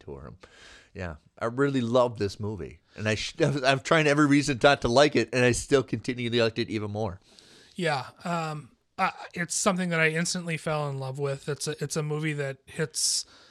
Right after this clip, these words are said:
Speaker 2: all of my pleasure centers. Uh, I, I think that <laughs> it's, it's so well made. Like, Luca Guadagnino is, is a great filmmaker, and I, I really love most of his movies.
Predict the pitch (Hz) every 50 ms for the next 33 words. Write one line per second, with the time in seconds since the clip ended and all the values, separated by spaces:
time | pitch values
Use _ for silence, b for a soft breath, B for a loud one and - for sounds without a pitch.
0 | b b b b b b b - - 160 160 165 160 160 147 143 - 143 143 139
1 | 143 139 135 - 147 139 139 139 139 143 139 - - - - - - - 139 135
2 | 131 127 123 131 - _ _ _ - - 143 143 - 156 147 143 - - 156 170
3 | 151 - - - 151 151 135 123 - - - - - 160 147 147 - - - 175
4 | 160 - - - - 190 185 185 185 190 185 180 175 165 143 143 135 143 151 151
5 | 156 151 - 143 135 - - 170 175 - 185 160 151 156 151 143 139 131 - 135
6 | 135 147 147 147 147 143 143 139 135 131 - - B B B B B B B B
7 | B B B - 156 147 147 143 147 143 143 143 139 135 - - 139 135 135 143
8 | 143 143 - 165 156 151 143 135 131 135 135 139 135 131 135 - _ _ _ -
9 | 160 156 147 143 139 135 127 127 127 135 143 135 135 135 - - 139 127 120 127
10 | 123 123 127 131 139 147 156 - - - -